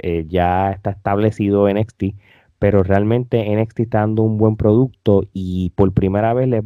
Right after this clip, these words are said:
desde que A E W empezó, puedo decirle que A E W no ha estado dando lo que,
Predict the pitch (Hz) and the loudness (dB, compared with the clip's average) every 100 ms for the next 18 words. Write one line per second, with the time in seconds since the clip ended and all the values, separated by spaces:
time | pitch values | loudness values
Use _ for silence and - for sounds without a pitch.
0 | 101 107 104 92 95 98 92 90 90 92 | -8 -4 -2 0 -2 -2 -2 -2 0 2
1 | 95 110 120 120 - 120 113 123 120 104 | 2 4 2 -2 -4 -2 0 -2 0 0
2 | 107 120 110 101 92 - 95 95 101 117 | 0 -2 -4 -4 -4 -4 -4 -2 0 0
3 | 127 123 110 110 110 110 104 107 110 101 | 2 0 0 -2 -2 -2 0 0 0 0
4 | 95 90 85 | 0 -2 -4